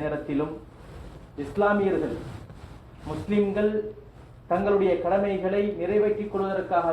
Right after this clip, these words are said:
வேண்டி தற்காலிகமான பள்ளிவாசல்களையும் நிரந்தரமான வக்குப் செய்து நிரந்தரமான பள்ளிவாசல்களையும்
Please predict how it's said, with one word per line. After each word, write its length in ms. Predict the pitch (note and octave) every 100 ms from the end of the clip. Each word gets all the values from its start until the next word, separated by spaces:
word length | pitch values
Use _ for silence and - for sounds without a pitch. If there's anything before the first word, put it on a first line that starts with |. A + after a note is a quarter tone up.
| E3
வேண்டி 280 | F#3 F#3 G3 G#3+ - - - - - - - - - - - - - - -
தற்காலிகமான 800 | F3 F3+ G#3+ G#3+ G#3+ G#3+ G#3 G#3 F3+ -
பள்ளிவாசல்களையும் 920 | F3+ G3 F#3 F3+ F3+ E3+ E3 E3 F#3 - - - - - - - - - - - - - - D3
நிரந்தரமான 640 | E3 G#3 A3+ G#3 G3+ F3+ D3 - - - - - - D#3
வக்குப் 320 | D#3+ A#3 A#3+
செய்து 320 | A3 G#3+ G#3 A3 G#3 - - - - - - - D3
நிரந்தரமான 580 | G3 A3+ A3+ G#3+ G#3 G3 D3
பள்ளிவாசல்களையும் 960 | F#3 G#3 G3 F#3 F#3 E3+ E3+ E3+ F#3